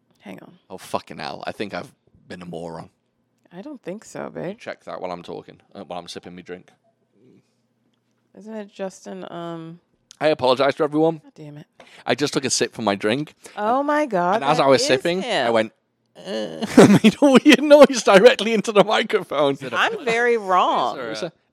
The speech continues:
Speaker 2: that is him, right?
Speaker 1: Is him. Then what show am I talking about?
Speaker 2: Yeah, it was a pleasant noise. It was just like a, "Uh, I'm enjoying this sip." <laughs>
Speaker 3: You ever, you ever have those that are involuntary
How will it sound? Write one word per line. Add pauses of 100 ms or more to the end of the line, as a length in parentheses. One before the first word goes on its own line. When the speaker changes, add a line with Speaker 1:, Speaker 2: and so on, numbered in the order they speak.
Speaker 2:
that
is
him,
right?
Speaker 1:
Is
him.
Then
what
show
am
I
talking
about?
Speaker 2:
Yeah,
it
was
a
pleasant
noise.
It
was
just
like
a, (480)
"Uh,
I'm
enjoying
this
sip." (180)
<laughs> (340)
Speaker 3:
You
ever,
you
ever
have
those
that
are
involuntary